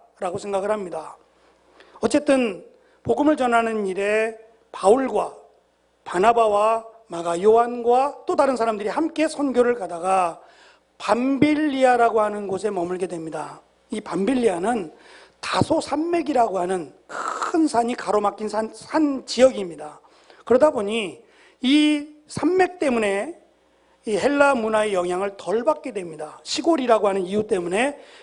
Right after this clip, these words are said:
헬라 문명을 덜 받게 되어서 미개한 지역, 아직도 미개한 사람들이 머물던 지역이 밤빌리아입니다. 그런데 그곳까지 복음을 전하기 위해서 바울은 갔던 겁니다.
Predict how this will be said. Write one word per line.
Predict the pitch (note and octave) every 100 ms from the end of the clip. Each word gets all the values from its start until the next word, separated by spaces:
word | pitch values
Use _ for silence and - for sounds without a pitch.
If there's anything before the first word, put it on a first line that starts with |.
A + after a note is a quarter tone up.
| -
헬라 | D4+ D4+
문명을 | B3+ A#3 A3+ A3+ A#3 -
덜 | F#3 G3
받게 | A#3+ A#3+ C4
되어서 | G3 F3 D#3+ G#3 - -
미개한 | F3+ B3+ B3+ F4 D#4 A#3+
지역, | F#3+ - - _ _ _ - _ _ - -
아직도 | - -
미개한 | F3 A#3+ C4+ C#4+ C#4
사람들이 | B3 B3+ B3+ A#3+
머물던 | G3 A3+ A#3+ B3+ A3
지역이 | G#3+ G3 G3 C4 C4+ - _ _ -
밤빌리아입니다. | - E3 F3+ C#4+ D4 G#3+ D#3+ D3 - -
그런데 | - A3 A3+
그곳까지 | A#3+ B3 C#4+ C4 C4+ B3+ F#3+ - - -
복음을 | - A#3+ D4+ E4+
전하기 | C#4+ B3+ B3+ A#3+
위해서 | G#3 G3 G#3
바울은 | - F3 F3+ A3 C#4+ D4 -
갔던 | - - A#3+
겁니다. | A#3+ D#3+ D#3 -